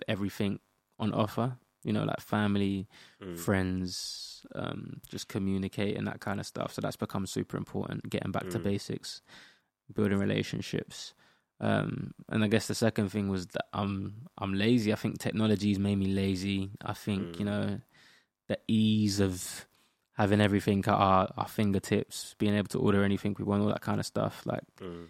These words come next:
Speaker 1: it's made me super lazy. And so in a pandemic, I think the first couple of lockdowns, I was just, I give church as an example. Oh, I can't wait to get back to church so we can, you know, like,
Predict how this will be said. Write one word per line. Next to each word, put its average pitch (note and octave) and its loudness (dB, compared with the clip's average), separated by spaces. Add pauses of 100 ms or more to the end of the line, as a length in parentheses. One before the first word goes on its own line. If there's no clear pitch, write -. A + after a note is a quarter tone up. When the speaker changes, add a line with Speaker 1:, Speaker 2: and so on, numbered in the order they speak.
(260)
Speaker 1:
it's - -20
made G#2 2
me F#2+ 2
super G#2 2
lazy. G2 4
And F#2+ 2
so F#2+ 4 (840)
in A2 2
a G#2+ 4
pandemic, G#2 4 (920)
I A2 -8
think F#2+ 2
the G2 2
first A#2+ 6
couple A2 4
of G#2 6
lockdowns, G#2 0
I G#2+ 0
was G#2 0
just, - -6 (960)
I - 0
give G2+ 2
church F#2+ 6
as G2+ 0
an G2+ 4
example. G2+ 4
Oh, F#2 4
I G2 2
can't G#2+ 2
wait F#2+ 0
to G#2+ 0
get G#2+ 2
back A2 0
to - -12
church G#2 0
so G2+ 2
we G#2 4
can, G2+ -4
you G2+ 0
know, G2+ -2
like, - -8